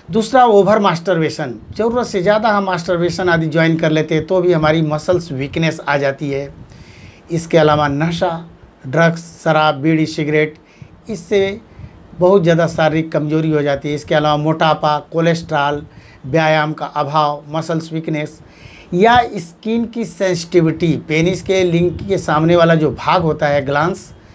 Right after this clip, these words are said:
सिस्ट नमून जिसको कहते हैं, उसकी बहुत ज़्यादा सेंसिटिव हो जाती है तो भी इस तरह की समस्या हो जाती है।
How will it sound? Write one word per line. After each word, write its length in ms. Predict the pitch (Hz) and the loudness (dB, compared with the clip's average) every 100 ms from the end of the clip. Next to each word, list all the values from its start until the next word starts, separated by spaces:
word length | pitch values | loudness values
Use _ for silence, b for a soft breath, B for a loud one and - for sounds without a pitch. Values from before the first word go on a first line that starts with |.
| B B - | B B -10
सिस्ट 320 | - 170 165 | -6 -4 -2
नमून 220 | 156 170 | 0 2
जिसको 280 | 165 160 160 | 0 2 0
कहते 240 | 160 156 | 2 2
हैं, 60 | 185 | 0
उसकी 200 | 170 196 | 0 0
बहुत 300 | 175 180 214 | 0 -2 0
ज़्यादा 440 | 180 151 160 165 B B B B B | 0 2 0 -2 B B B B B
सेंसिटिव 520 | - 220 214 - 220 | -4 -4 -2 -2 0
हो 80 | 180 | 4
जाती 340 | 160 156 160 | 4 2 0
है 100 | 165 | 0
तो 200 | 165 190 | 0 -4
भी 120 | 185 | -2
इस 140 | 190 170 | -4 -4
तरह 160 | 151 | -6
की 80 | 151 | -6
समस्या 440 | 151 147 135 - 135 | -6 -6 -6 -2 0
हो 140 | 127 | 0
जाती 320 | 127 123 135 | -2 -4 -8
है। 240 | 120 120 | -10 -12